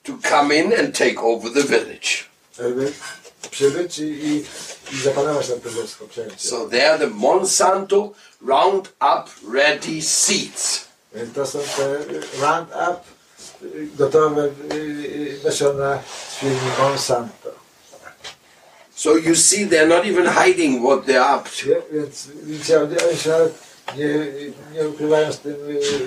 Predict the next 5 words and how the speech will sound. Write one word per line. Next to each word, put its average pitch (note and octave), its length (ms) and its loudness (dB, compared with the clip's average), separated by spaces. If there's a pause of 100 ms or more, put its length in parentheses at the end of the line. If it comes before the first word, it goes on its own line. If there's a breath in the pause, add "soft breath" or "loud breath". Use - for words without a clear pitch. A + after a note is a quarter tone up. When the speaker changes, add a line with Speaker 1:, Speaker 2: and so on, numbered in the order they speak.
(400)
Speaker 2:
co C#3 120 -4
chcą C3+ 200 -6
dokonać. C3 380 -6 (340 loud breath)
Speaker 1:
And F3+ 200 4 (140)
why G#3 480 6